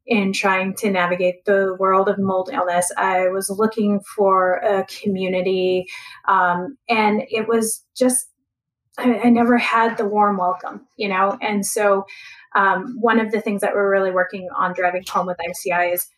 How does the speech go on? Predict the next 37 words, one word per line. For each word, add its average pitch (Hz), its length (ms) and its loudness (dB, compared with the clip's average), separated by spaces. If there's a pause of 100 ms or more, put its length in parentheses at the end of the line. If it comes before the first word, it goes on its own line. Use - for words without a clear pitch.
(500)
making 233 320 4
sure 202 280 2
that 190 200 -2
we 208 120 2
have 196 300 0
a 175 80 -4
community 185 840 -6
that 175 400 2
supports - 1300 -4
education 214 760 0
in 226 180 0
the 208 160 -2
absence 190 520 -4
of 185 100 -8 (140)
fear 180 240 -2
of 180 160 -4
judgment. 190 460 -6 (500)
Um, 180 460 2
and 214 160 0
so 202 160 0
if 196 120 -2
people 254 360 2
are 196 200 4
interested 196 560 -6
in 185 140 -8
learning 185 260 -2
more 180 200 2
about, 175 240 -2
like, 175 140 -10 (240)
environmentally 233 760 0
acquired 185 340 -2
illness 180 380 -6
or, 180 360 0 (260)
you 233 100 -2
know, 180 240 -2
mold 196 580 2
and, 180 280 -6